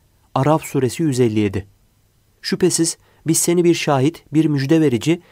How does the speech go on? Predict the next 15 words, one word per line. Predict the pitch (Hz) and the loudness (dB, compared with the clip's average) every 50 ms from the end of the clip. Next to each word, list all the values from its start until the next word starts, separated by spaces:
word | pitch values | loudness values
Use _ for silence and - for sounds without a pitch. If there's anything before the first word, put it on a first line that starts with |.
| _ _ - 143 | _ _ -4 -2
ve | 147 143 | 0 0
bir | 180 180 | 0 0
uyarıcı | - - 165 160 156 165 156 165 196 | 0 2 2 2 2 0 2 2 2
olarak | 175 170 160 156 156 143 139 | 2 2 2 0 0 -2 0
gönderdik | 160 147 147 147 151 143 147 156 180 180 - | -2 0 0 2 2 2 2 0 -2 -2 -2
ki | - 165 170 - _ _ _ _ - | -4 -4 -4 -4 _ _ _ _ -4
Allah'a | 127 131 131 135 143 160 165 | -2 -2 0 0 0 0 2
ve | 160 151 | 2 2
Resulüne | 147 139 139 - 147 143 143 143 139 | 0 0 -2 -2 -4 -2 -2 -4 -4
iman | - 123 127 135 147 151 151 | -2 -2 -2 0 0 0 0
etmeniz, | 139 117 - - 110 104 139 151 - - _ _ _ _ - | -2 -2 -4 -4 -6 -6 -4 -6 -10 -12 _ _ _ _ -6
onu | 147 151 180 175 | -4 -2 -2 -2
savunup | - - 151 147 156 165 165 - | -2 -2 -2 -2 -2 -4 -2 0
desteklemeniz, | 139 131 - - 127 117 - - 117 110 101 101 123 - - _ _ _ _ _ - | -2 0 0 0 -4 -4 -2 -2 -4 -4 -2 -4 -6 -6 -10 _ _ _ _ _ -10
onu | - 143 139 160 175 170 | -6 -2 -2 -2 -2 -4